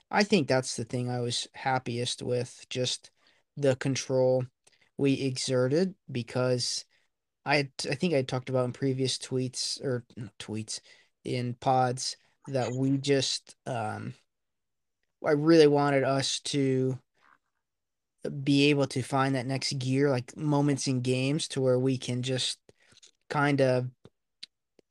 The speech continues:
see the ebbs and flows out, but be in control. And, um, yeah, we really did it this game and really just, um, just took the air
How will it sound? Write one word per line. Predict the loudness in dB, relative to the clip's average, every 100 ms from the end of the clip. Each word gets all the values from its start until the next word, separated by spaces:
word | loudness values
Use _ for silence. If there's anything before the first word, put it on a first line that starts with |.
| _ -12 -12 -6
see | -4 -2 0 2
the | 2
ebbs | 2 0
and | -2 -2
flows | 2 4 4
out, | 6 6 4 0
but | -2
be | 2 4
in | 4
control. | 0 -2 0 4 4 2 -4
And, | -4 -2 -2 -2
um, | -2 -2 -4 -6 -10 _ _ _ _ _ -6
yeah, | 0 0 0
we | 0
really | 4 6 6
did | 4
it | 2
this | 2 0 0
game | 0 0 0 0
and | -2 0
really | 0 2 0
just, | 0 -2 -4 -6 _ _ _ _ _ _ _ _ -8
um, | -4 -4 -6 -6 -8 -10 _ _ _ _ -12
just | -10 -4
took | -4 0
the | 0
air | 2 2 2